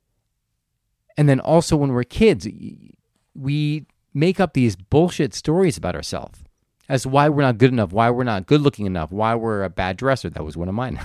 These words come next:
<laughs> Actually, all those were mine. Um, but, you know, we have to literally bring them to the forefront, write them on a piece of paper,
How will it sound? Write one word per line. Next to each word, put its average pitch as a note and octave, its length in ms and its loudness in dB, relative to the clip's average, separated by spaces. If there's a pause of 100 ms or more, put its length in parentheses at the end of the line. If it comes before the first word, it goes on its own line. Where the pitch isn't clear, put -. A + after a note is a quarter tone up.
(160)
<laughs> - 680 -2
Actually, G#2+ 340 -4
all G#2 120 -2
those F#2 160 -8
were F#2 80 -6
mine. D#2 220 -10 (460)
Um, B2 600 0 (1080)
but, D3 180 2
you - 500 -12
know, D3 80 6
we C#3 180 2
have D3 200 0
to C#3 180 -2
literally C#3+ 460 2 (340)
bring D#3 260 2
them G3 120 4
to E3 100 -2
the D3 80 0
forefront, G2 640 -4 (600)
write C#3 240 4
them G3+ 160 4
on E3+ 100 2
a D3 60 -2
piece - 260 -2
of - 80 -8
paper, F2+ 420 -10